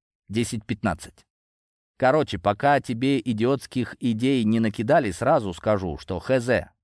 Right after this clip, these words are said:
Мы как-то сверяли, как проходили квест от одного и того же Мараша, и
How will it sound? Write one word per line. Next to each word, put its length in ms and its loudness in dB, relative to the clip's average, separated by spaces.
Мы 400 2
как-то 340 0
сверяли, 680 4
как 260 -4
проходили 500 2
квест 380 0
от 200 0
одного 440 2
и 160 0
того 360 2
же 120 0
Мараша, 760 2
и 360 0